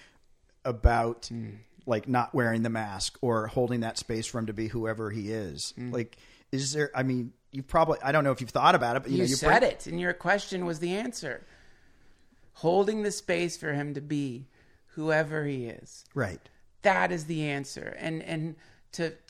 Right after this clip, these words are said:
Speaker 2: and, and, and it's a beautiful answer because it's a, it's an implicit understanding of compassion, which you have,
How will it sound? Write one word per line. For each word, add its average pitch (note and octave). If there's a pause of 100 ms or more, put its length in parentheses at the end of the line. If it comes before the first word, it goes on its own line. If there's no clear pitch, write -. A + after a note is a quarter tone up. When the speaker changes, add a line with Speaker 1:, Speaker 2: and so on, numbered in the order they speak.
(140)
Speaker 2:
and, F3
and, F3
and E3+
it's D#3
a D#3+
beautiful F3+
answer C#3
because C#3+ (320)
it's D#3+
a, D#3 (120)
it's -
an C#3+
implicit E3+
understanding D3+
of C3
compassion, C3
which A#2+
you A#2
have, A#2